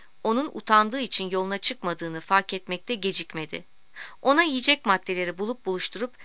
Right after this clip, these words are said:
vermek istediyse de Maşa bunu reddetti. Ondan aldığı tek şey vitamin tabletleriydi. Mayıs şenlikleri yaklaşıyordu. Kadınlar için güzel bir dönem. Hapishane idarecileri ve gardiyanlar grubu üç gün sarhoş olacaklar.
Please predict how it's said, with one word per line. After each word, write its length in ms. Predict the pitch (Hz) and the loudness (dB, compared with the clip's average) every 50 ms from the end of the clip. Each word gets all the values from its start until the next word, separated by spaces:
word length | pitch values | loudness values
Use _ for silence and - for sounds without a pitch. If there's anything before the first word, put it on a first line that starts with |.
| - - - - | -20 -8 2 8
vermek 360 | 185 196 202 214 254 262 - | 10 10 10 10 6 0 -2
istediyse 600 | 202 - - - 185 165 175 180 165 - 175 165 165 | -6 -8 -4 -4 -4 -4 -4 -6 -6 -4 -4 -2 0
de 160 | 202 247 262 - - - - - | -2 -2 -2 -6 -14 -16 -6 0
Maşa 340 | 208 226 214 - 247 220 | 2 4 4 4 2 2
bunu 200 | 196 202 202 214 | 0 -2 -2 2
reddetti. 600 | 202 185 170 - - 160 160 - - - 170 175 - - - - - - - - - - - | 2 2 2 2 -2 -6 -6 -6 -8 -12 -12 -12 -12 -16 -20 -20 -18 -18 -18 -18 -12 -4 2
Ondan 320 | 208 220 220 226 247 254 | 4 4 6 6 6 6
aldığı 340 | 233 208 180 175 165 175 175 | 6 6 4 4 2 -4 -4
tek 220 | - - 269 262 | 0 0 0 0
şey 280 | - - - 208 233 254 - - - - - | 0 0 0 0 -2 -2 -8 -16 -14 -6 -6
vitamin 360 | 208 - - 214 208 208 202 | -2 4 4 4 4 4 0
tabletleriydi. 840 | - 185 170 165 165 165 165 165 - 165 165 156 156 156 151 - 170 - - - - - - - - - - - - - | 4 4 4 4 4 0 -4 -4 -2 -4 -4 -2 -4 -6 -6 -8 -8 -8 -12 -20 -20 -20 -20 -20 -18 -18 -18 -18 -10 0
Mayıs 260 | - 240 294 370 415 - | 4 6 6 6 6 6
şenlikleri 600 | - - 262 254 254 262 262 - 254 254 262 294 | 8 10 10 10 10 6 0 0 0 2 4 6
yaklaşıyordu. 840 | 254 220 214 - - 214 - - 220 190 175 175 165 165 160 - - - - - - - | 6 6 6 4 0 0 2 4 6 6 6 4 4 0 -4 -6 -8 -18 -20 -20 -8 2
Kadınlar 400 | - 208 202 196 226 226 247 247 | 4 4 4 4 4 2 2 2
için 300 | 220 - - - 233 233 | 2 0 -4 -4 -4 -4
güzel 400 | 202 202 175 208 214 214 208 175 | -4 0 6 8 8 8 8 6
bir 160 | 175 170 156 | -2 -4 0
dönem. 300 | 175 170 165 165 160 165 - - - - - - - - - | 0 0 2 0 -2 -4 -6 -16 -20 -20 -20 -20 -20 -8 0
Hapishane 580 | - 247 247 294 - - 302 294 302 339 349 | 0 0 0 2 6 8 10 10 10 8 6
idarecileri 680 | 285 202 214 208 196 190 185 180 - 180 175 180 208 240 | 4 8 10 12 12 10 8 2 -2 -2 0 -2 0 2
ve 80 | 233 208 | 2 2
gardiyanlar 680 | 185 - 196 185 185 180 180 190 185 185 190 208 214 208 | 6 8 10 10 10 10 8 4 4 6 6 4 4 4
grubu 460 | 180 165 165 160 156 175 220 262 277 - - - - - - | 4 0 -4 -4 0 2 2 0 0 -2 -12 -20 -18 -10 -2
üç 240 | - 330 330 - - | -2 0 0 0 0
gün 180 | - 269 277 | 0 0 -2
sarhoş 460 | 277 - - 233 220 220 226 220 - 185 | 0 4 6 6 6 6 4 2 0 0
olacaklar. 680 | 170 160 156 - 170 160 - - 170 165 160 - | -2 -2 0 -2 -2 -2 -2 -2 -2 -2 -2 -4